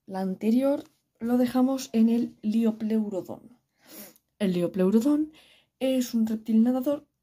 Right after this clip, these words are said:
que olía sus presas debajo del agua, porque vivía debajo del agua, básicamente. O sea, es que es tipo así calvísimo, ¿no? Bueno, el Liopleurodon lo conocéis, yo creo. A ver, uf.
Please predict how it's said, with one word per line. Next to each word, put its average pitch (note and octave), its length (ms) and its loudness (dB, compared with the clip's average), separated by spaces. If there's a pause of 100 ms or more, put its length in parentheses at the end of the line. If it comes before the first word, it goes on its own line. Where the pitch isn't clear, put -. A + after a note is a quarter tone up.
(120)
que B3+ 100 -2
olía A#3 260 0
sus - 140 -14
presas A3+ 340 -6
debajo - 380 -16
del - 100 -20
agua, - 260 -20 (200)
porque - 420 -20 (260)
vivía F3+ 540 -4
debajo F3 320 -6
del - 120 -10
agua, A3 180 -16
básicamente. F#3 480 -14 (580)
O - 60 -20
sea, - 280 -8
es A3 120 -10
que C4 100 -8
es B3 80 -6
tipo - 320 -4 (480)
así A3 280 -6
calvísimo, D4 760 -2 (240)
¿no? C4 240 -4 (600)
Bueno, G#3 220 0
el F3+ 180 -4
Liopleurodon G#3 640 -4
lo G3+ 220 -4
conocéis, - 560 -10
yo E3+ 160 -12
creo. - 260 -6 (680)
A - 140 -6
ver, D#3+ 240 -4
uf. D3 140 -14